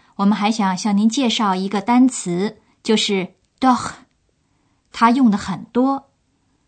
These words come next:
它不改变句子的意思，但是一个句子却因此带上了色彩。在第一个例子里，由于有了doch，句子的语气就加强了。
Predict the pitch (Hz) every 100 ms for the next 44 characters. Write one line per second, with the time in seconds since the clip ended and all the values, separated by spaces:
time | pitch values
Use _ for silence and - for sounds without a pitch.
0 | _ _ - 277 294 381 370 185 175 214
1 | 208 202 269 220 165 185 226 294 190 -
2 | 175 165 _ _ _ _ _ - 302 269
3 | 247 294 330 - 339 226 185 - - 208
4 | 226 247 - 180 - 196 190 190 175 -
5 | 320 208 - 147 - - _ _ _ _
6 | _ _ _ _ _ _ _ _ _ _
7 | - 233 226 220 302 359 349 277 277 226
8 | 208 190 170 170 190 _ _ - 214 240
9 | 254 233 170 180 185 - 285 269 - -
10 | _ _ _ _ _ _ - 339 302 185
11 | 208 220 175 - 240 196 208 196 277 269
12 | - 185 165 165 220 -